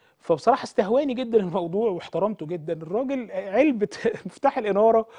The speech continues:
حاطط جنبه سبايدر مان، مفتاح الإنارة التاني حاطط جنبه ميكي ماوس، وأصور جميلة جدًا، وروها لنا يا جماعة والنبي. أهو الراجل أنتخ ومريح خالص أهوت و-،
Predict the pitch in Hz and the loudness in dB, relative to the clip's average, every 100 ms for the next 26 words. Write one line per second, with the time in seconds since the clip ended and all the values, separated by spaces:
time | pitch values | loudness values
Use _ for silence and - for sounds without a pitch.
0 | - - 320 220 247 233 185 165 196 170 | -4 2 4 6 6 6 0 4 4 4
1 | 165 160 156 147 _ _ _ _ - 254 | 0 0 -6 -8 _ _ _ _ -6 -2
2 | 226 220 233 226 214 214 208 - 214 202 | 0 2 2 4 2 2 -2 0 0 2
3 | 170 190 175 170 165 180 170 156 143 135 | 2 2 2 0 0 -2 -4 -4 -6 -12
4 | - 202 247 - 349 320 226 226 262 220 | -14 -10 -8 2 4 6 4 2 2 0
5 | 220 185 185 190 214 226 175 175 175 165 | -2 -4 -2 2 2 2 -4 -6 -8 -10
6 | 160 160 151 202 220 233 208 220 208 214 | -12 -12 -8 -2 -2 -2 -2 -2 -2 -4
7 | 208 202 190 165 - 160 165 160 160 175 | -6 -6 -6 -6 -6 -10 -8 -8 -6 -6
8 | 165 - 160 147 151 151 147 - 139 147 | -8 -10 -12 -12 -12 -12 -14 -16 -16 -16